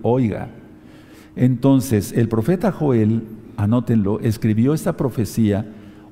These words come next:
ochocientos cincuenta años antes de nuestro gran Adón Yahshua HaMashiach.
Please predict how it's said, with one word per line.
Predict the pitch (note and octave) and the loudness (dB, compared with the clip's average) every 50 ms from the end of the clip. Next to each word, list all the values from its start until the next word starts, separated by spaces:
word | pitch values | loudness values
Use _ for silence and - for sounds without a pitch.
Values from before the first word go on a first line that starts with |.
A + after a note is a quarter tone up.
| - | -4
ochocientos | - B2+ B2+ B2 - - C3+ A2 - - - D3 E3 F3+ F#3 E3 - - D#3+ - | 0 0 0 0 0 -2 -2 -2 -2 -2 0 0 2 2 0 0 -2 -4 -4 -4
cincuenta | - - C3 B2 A2+ G#2+ C#3 C3+ D3 D3+ C3+ C#3 B2+ A2+ G#2 G#2+ | -2 -2 0 0 0 0 0 0 0 0 0 -2 -2 -2 0 0
años | B2+ C#3+ C#3+ C3+ A#2+ - - - | 0 2 2 0 -2 -2 -6 -2
antes | - C3 C#3 D3+ C3+ - B2+ G#2+ G2+ | 0 2 2 2 0 0 -2 -2 0
de | G#2 F#2+ F#2+ | 0 0 0
nuestro | F#2 F#2+ F#2+ - - G2 F#2 | 0 -2 -4 -4 -4 -4 -2
gran | F2+ G#2 B2 C3 B2 | -2 0 0 2 2
Adón | G#2+ G2+ A#2 B2 A#2+ G2+ | 2 2 0 0 0 0
Yahshua | G#2+ G#2+ A2+ - - A2 F#2+ | 0 -2 -2 -2 -4 -4 -2
HaMashiach. | G2 F#2+ F2 E2 - - D#2+ C2+ B1+ - | -2 -2 -2 -4 -4 -6 -8 -8 -8 -12